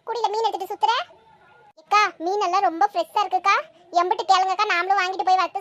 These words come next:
சாப்பிடலாம். ரொம்ப ஆசையா இருக்கு. எட்டே நாள் முடி,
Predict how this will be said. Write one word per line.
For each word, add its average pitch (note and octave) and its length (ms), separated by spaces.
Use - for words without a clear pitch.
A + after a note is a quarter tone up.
சாப்பிடலாம். G4 340
ரொம்ப D#4 160
ஆசையா G4 300
இருக்கு. F4+ 200
எட்டே G#4+ 220
நாள் A4 200
முடி, A#4+ 160